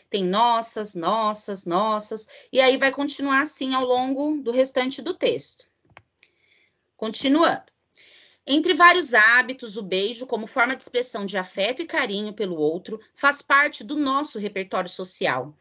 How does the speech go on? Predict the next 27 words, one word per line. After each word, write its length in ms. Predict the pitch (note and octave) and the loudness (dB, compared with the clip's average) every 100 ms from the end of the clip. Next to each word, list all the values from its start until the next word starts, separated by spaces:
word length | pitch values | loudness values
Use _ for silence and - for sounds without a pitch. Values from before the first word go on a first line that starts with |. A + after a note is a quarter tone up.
| _ - | _ -4
Em 140 | F3+ | -2
nossa 380 | E3+ F3 A3+ D4+ | 2 2 0 -2
percepção, 760 | C#4+ C#4 C4+ - - B3+ C4+ - | -2 -2 -6 -4 -4 -2 -4 -6
o 80 | B3 | 2
beijo 360 | C#4+ E4+ D4+ | 2 2 -2
tem 180 | D#4 D4+ | -2 0
vários 380 | D4+ F4 F4+ F4 | 4 4 2 -2
significados, 880 | D#4+ D#4 E4 - D#4+ D#4 G3+ D3 - | -6 -4 -4 -4 0 0 -2 -6 -10
sempre 240 | E3+ F#3 | -10 -10
carregados 640 | G#3 G3+ A3 G3+ G#3+ G#3+ | -8 -6 -2 0 0 -2
de 80 | G#3+ | -10
grande 300 | F#3+ F#3+ G3 | -6 -6 -6
emoção. 560 | G#3+ B3 - A3 B2+ - _ _ _ _ _ _ _ _ _ _ - | -8 -4 0 0 0 -12 _ _ _ _ _ _ _ _ _ _ -2
No 100 | A3+ | 0
Ocidente, 720 | A3+ D4+ B3+ B3+ D4+ D#4+ - _ - | 0 -2 0 0 -2 -8 -14 _ 0
o 140 | C4+ | 4
ato 280 | E4+ G4+ C#4 | 4 0 -8
de 140 | A3 | -6
beijar 580 | F3+ D#3+ E3+ F#3+ D#3+ D3+ _ | -6 -6 0 2 2 -2 _
foi 500 | - - A3 G#3+ B3+ - | -16 -4 -2 0 -4 -2
e 120 | A#3 | 0
ainda 320 | A#3 C#4+ E4+ | 2 0 -2
permanece 640 | F4 D#4+ C#4+ A3 A3+ - | 0 0 0 0 -4 -8
como 260 | C#4 C4+ C4+ | -8 -8 -4
parte 380 | C#4 B3+ C4+ D4 | 2 2 2 -6
de 140 | C4 | -4
valores 680 | C4 B3+ A3+ C4 B3 F#3 | 0 0 2 0 0 -6